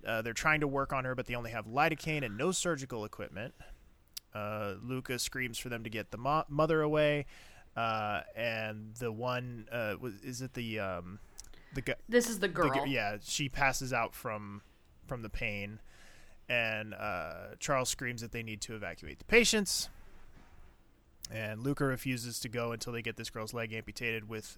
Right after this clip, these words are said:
Speaker 1: moist dressing, and then they can clean her up on the move. Blah. And they've gotta flee from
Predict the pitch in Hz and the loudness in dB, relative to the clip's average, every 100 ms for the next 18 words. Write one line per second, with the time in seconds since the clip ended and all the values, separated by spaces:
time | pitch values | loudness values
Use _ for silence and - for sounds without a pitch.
0 | - 117 117 151 147 - 127 113 123 - | -14 -8 -2 2 2 0 -6 -4 -2 0
1 | - 104 104 110 113 104 107 - 127 127 | -2 -6 -10 -12 -10 -12 -12 -10 -8 -4
2 | 117 107 113 110 107 87 90 104 98 90 | -4 -4 -4 -6 -6 -8 -8 -6 -6 -6
3 | 87 - 110 107 113 107 104 101 - - | -10 -12 -12 -6 -2 0 0 -2 -8 -14
4 | - - - - - - - - - - | -20 -20 -20 -20 -20 -20 -20 -20 -20 -20
5 | - - - 135 131 123 139 123 120 117 | -20 -12 -6 0 0 4 4 4 4 0
6 | - - - - 190 196 160 160 151 | -6 -12 -12 4 8 8 8 4 4